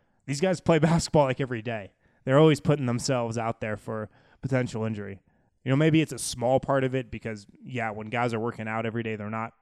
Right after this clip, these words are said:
going five-on-five live action as hard as they can. And when you're playing with Team U S A, you've definitely got a bullseye on your back. But still, I mean, guys are playing some form of basketball every day. I don't think injury is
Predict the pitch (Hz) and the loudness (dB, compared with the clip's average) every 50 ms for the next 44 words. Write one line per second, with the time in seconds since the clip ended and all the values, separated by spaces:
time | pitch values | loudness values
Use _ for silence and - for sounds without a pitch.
0 | _ _ - 120 120 127 117 113 107 104 - - 131 117 120 120 117 110 110 110 | _ _ -14 -4 -2 -2 -2 -2 -6 -8 -8 -4 -2 0 0 -2 -2 -4 -6 -6
1 | - 117 110 110 110 110 110 107 104 - _ - 117 117 110 113 113 110 101 113 | -6 -4 -4 -2 -4 -4 -6 -8 -12 -18 _ -8 -6 -4 -2 -2 -2 -2 -4 -4
2 | 107 107 110 - - - 110 107 104 - 113 110 113 107 - 110 104 - - 110 | -4 -4 -6 -6 -6 -8 -6 -6 -6 -4 -4 -4 -4 -4 -8 -12 -16 -16 -16 -14
3 | 107 107 107 107 107 _ _ _ _ _ _ - 135 135 131 135 135 123 117 - | -12 -12 -10 -12 -12 _ _ _ _ _ _ -4 -2 0 0 0 0 0 -2 0
4 | 139 131 120 127 135 131 123 - 127 127 127 131 127 123 113 104 - 113 120 120 | 0 0 0 0 -2 -2 -2 -4 -4 -4 -2 -2 0 0 -2 -2 -2 -4 -4 -4
5 | 117 113 120 117 - 135 127 120 107 104 107 - 123 120 127 123 127 123 131 131 | -4 -4 -4 -2 -2 -2 -2 -2 -4 -6 -8 -6 -2 0 0 0 2 2 2 2
6 | 123 120 107 107 113 107 107 117 151 - - - - _ _ _ _ _ _ _ | 2 0 -2 -4 -6 -6 -4 -6 -6 -8 -10 -16 -20 _ _ _ _ _ _ _
7 | _ _ _ _ _ _ _ - 143 135 - - 165 143 120 107 101 101 98 _ | _ _ _ _ _ _ _ -10 -10 -6 -2 2 2 2 2 0 -4 -8 -14 _
8 | _ - 120 113 113 131 135 139 131 131 120 - - 131 123 120 117 117 117 113 | _ -12 -10 -6 -2 0 0 0 0 -2 -4 -4 -4 -2 -2 -2 -2 -4 -4 -6
9 | 107 110 - _ - - - - 147 131 131 131 127 - - 127 117 117 117 113 | -10 -12 -18 _ -14 -12 -6 0 2 2 2 2 -2 -4 -6 -6 -6 -4 -4 -4
10 | 113 113 110 - - 110 107 110 113 110 107 110 117 120 127 123 113 113 - - | -4 -4 -6 -6 -10 -10 -8 -6 -8 -8 -6 -6 -6 -4 -4 -6 -8 -8 -8 -6
11 | 123 123 120 117 117 113 113 113 110 101 - | -4 -4 -2 -2 -4 -4 -4 -6 -8 -10 -12